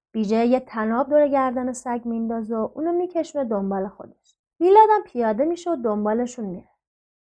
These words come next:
توی جای خلوت بیجه سرنگ سیانورش رو در میاره و می‌زنه به دهن سگ.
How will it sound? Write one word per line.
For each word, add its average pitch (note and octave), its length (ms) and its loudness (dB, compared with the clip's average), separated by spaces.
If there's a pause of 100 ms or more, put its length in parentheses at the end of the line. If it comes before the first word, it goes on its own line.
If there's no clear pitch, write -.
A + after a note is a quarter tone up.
توی G#3+ 220 2
جای B3 220 2
خلوت G#3+ 720 0
بیجه B3+ 220 -4
سرنگ D4 480 0
سیانورش C4 580 -4
رو D4+ 60 -2
در C#4 280 0
میاره E4+ 260 -2
و D#4 100 0
می‌زنه C#4 340 -4
به C4 60 -4
دهن G3+ 340 -6
سگ. - 220 -14